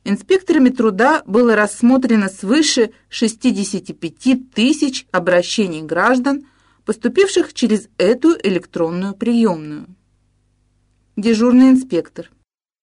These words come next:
Здесь можно получить онлайн-консультацию по трудовому законодательству. Оставляйте свой вопрос и получаете ответ в течение трёх рабочих дней. Виртуальный помощник уже предоставил более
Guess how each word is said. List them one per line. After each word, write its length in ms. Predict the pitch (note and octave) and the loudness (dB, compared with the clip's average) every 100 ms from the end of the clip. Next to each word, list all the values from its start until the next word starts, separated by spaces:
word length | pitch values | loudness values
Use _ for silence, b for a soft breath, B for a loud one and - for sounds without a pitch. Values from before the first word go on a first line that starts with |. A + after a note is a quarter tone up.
| _ _ _ | _ _ _
Здесь 400 | G#3+ F#3+ E4+ F#4+ | -10 0 0 0
можно 360 | E4 E4 D4 C#4+ | 0 2 2 2
получить 520 | C4 A#3 A#3 D4+ D4 | 2 0 2 0 0
онлайн-консультацию 1300 | G#3 G#3 G#3+ G3+ F#3 F3+ F#3 - E3+ - A3+ D#4 - F#4+ | 0 2 2 2 0 -6 -10 -10 -14 -2 0 0 0 -2
по 120 | B3+ | -2
трудовому 600 | B3+ G3+ F3 E3+ F#3+ A3+ | -4 -2 0 0 2 0
законодательству. 1000 | G#3+ A3 G#3 G3+ F3 D3+ - D#3+ - _ _ _ _ _ _ _ | 0 -4 -4 -4 -6 -10 -12 -20 -20 _ _ _ _ _ _ _
Оставляйте 640 | F3+ - G3 F#3 F3 F3+ | -10 -2 0 2 0 0
свой 240 | F3 F3+ | -6 -4
вопрос 580 | E3 E3 - A3+ G4 - _ _ | 0 -2 0 0 0 -4 _ _
и 180 | F4 A4+ | 2 2
получаете 760 | - C4+ A#3+ - F4 F4 A#3 | 2 0 0 0 0 0 0
ответ 400 | F3+ F3+ F#3+ D4+ | -2 -4 -4 -6
в 80 | - | -6
течение 640 | - F#3 - A#3 A#3 G#3+ b b _ | -14 -10 -4 2 4 2 b b _
трёх 460 | - F#3 G3 D4+ - | -4 0 2 0 2
рабочих 520 | A#3 E3+ E3 G3 G#3+ | 0 0 -6 -6 -8
дней. 400 | E3+ D3+ B2 - _ _ _ _ _ _ _ | -8 -8 -10 -12 _ _ _ _ _ _ _
Виртуальный 600 | F#3 F#3 G3+ F#3 E3 D#3+ | -2 -2 0 0 0 -4
помощник 640 | - D#3 A#3 C4 F3 - _ _ - | -6 -4 -2 -4 -8 -12 _ _ -2
уже 200 | C4+ G4+ | 0 0
предоставил 580 | - A3+ A3+ B3 A3+ | 0 0 0 2 2
более 500 | F#3 F#3 D#4 C#4 F#3+ | 0 0 2 4 2